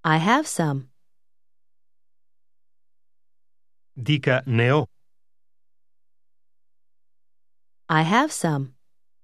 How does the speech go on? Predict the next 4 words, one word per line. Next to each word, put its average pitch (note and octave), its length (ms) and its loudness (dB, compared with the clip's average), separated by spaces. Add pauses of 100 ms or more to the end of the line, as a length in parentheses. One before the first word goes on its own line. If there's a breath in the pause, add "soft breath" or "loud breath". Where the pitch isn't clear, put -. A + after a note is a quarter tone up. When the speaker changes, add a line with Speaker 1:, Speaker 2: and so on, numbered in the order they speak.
(2500)
Speaker 2:
Domandi F#3 460 2
se D#3+ 140 2
ha C#3+ 60 2
birra. F2+ 420 -2